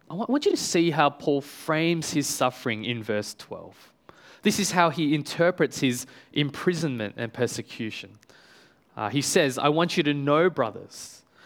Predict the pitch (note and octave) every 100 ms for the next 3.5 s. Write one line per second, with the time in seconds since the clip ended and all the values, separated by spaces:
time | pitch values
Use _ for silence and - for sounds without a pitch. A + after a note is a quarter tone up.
0 | - D3+ D3+ F3 D#3 - F#3+ G3 F#3 -
1 | C#3+ B2 A#2 C#3+ B2 B2 C#3 E3+ F#3+ G3
2 | - D3 C#3 C3+ D3 C3 A#2 A#2 - A#2
3 | - F#2+ - - F#2